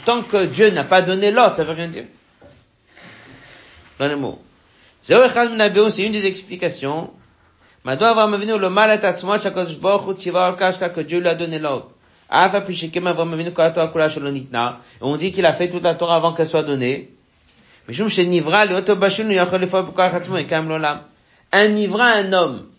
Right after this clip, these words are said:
vu qu'il est dépendant de différents changements, il a des limites. Donc il peut pas s'engager une alliance éternelle. Tout le principe de la Mila, c'est l'inverse de toutes les autres alliances.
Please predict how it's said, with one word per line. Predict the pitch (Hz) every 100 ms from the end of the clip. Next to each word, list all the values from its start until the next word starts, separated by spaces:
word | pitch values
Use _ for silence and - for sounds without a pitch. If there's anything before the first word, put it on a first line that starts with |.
| _ _ -
vu | 165 214
qu'il | 208 185
est | 196 185 135 - - _ _
dépendant | - 165 180 170 180 185
de | 156
différents | 139 156 170 175 160
changements, | - 147 127 123 143
il | 156
a | 135
des | 135
limites. | 127 117 139 139 - - _ _ _ _ _ _ _ _ _ _ _ _ _ _ _ _ _ _ _ _ _ _ _ _ -
Donc | 135
il | 143
peut | 135
pas | 175
s'engager | 190 247 208 143 156
une |
alliance | 135 135 131
éternelle. | 123 127 117 120 143 170 - _ _ _
Tout | 208
le | 269
principe | - 190 185 220
de | 208
la | 190
Mila, | 190 214 214 185 - - _
c'est | - - - 185
l'inverse | 190 185 160 240 175
de | 180
toutes | 185 170
les | 175 151
autres | 160 151
alliances. | 139 131 101 -